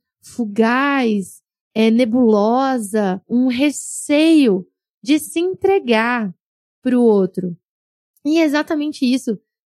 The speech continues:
que é a minha experiência com o Gu e que tantas vezes quase não deu certo e tantas vezes causou tanta dor pra gente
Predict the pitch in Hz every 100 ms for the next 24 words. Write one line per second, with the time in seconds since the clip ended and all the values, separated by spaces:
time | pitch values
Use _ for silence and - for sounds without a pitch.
0 | _ - 285 294 370 466 349 302 277 -
1 | 254 233 233 220 202 226 202 196 185 240
2 | 294 226 180 _ _ _ - 285 403 381
3 | _ _ 359 440 571 466 349 254 254 269
4 | 226 - _ 269 285 302 247 240 214 185
5 | - 214 190 175 - 185 _ 269 - 302
6 | 359 403 320 269 220 233 254 214 196 -
7 | _ 247 247 254 269 403 508 392 247 208
8 | 220 240 233 202 185 220 262 285 269 -
9 | 190